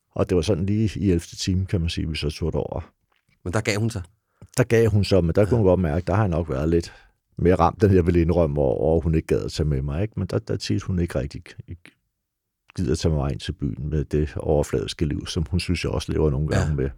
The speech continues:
Speaker 1: også
Speaker 2: Okay.
Speaker 1: med kendte mennesker og sådan noget. Det, det, det, den hopper hun sgu ikke på.
Speaker 2: Det gider hun.
Speaker 1: Og det tror jeg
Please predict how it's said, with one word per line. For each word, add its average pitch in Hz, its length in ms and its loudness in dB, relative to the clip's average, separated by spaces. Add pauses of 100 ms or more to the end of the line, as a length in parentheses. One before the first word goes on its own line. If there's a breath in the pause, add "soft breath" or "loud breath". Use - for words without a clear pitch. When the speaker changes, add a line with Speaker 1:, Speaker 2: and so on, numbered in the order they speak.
Speaker 1:
også - 260 -2
Speaker 2:
Okay. - 60 0
Speaker 1:
med - 80 -2
kendte - 300 -2
mennesker 71 360 -4
og 78 40 -6
sådan 71 140 -10
noget. 80 140 -8
Det, 104 160 -6
det, - 120 -14
det, 113 160 -6
den 123 140 -4
hopper 98 260 0
hun 90 100 -2
sgu - 160 -10
ikke - 140 -12
på. 85 100 0
Speaker 2:
Det - 120 -2
gider - 160 -6
hun. 87 140 -6 (800 loud breath)
Speaker 1:
Og - 120 -6 (180)
det 117 140 -2
tror - 300 -8
jeg - 80 -16